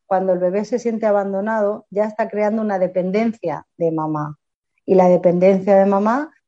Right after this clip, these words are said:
crea luego una dependencia de las mujeres, por ejemplo, si es un chico,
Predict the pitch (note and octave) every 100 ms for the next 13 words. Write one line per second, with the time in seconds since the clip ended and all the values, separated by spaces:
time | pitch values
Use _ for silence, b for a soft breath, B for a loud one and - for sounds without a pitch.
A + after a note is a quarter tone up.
0 | _ - G3 G3+ G3 G3+ A3 C#4 - G3
1 | F#3+ G#3 A#3+ _ F3 F3+ F3+ F3 F3+ F#3
2 | A3 G#3 F#3+ G3+ G#3 G3 G3 F3+ - A3
3 | F3 D#3+ D#3 D3+ - F3 E3+ D#3+ F3+ G3+
4 | G3+ B3+ A#3+ C#4 D4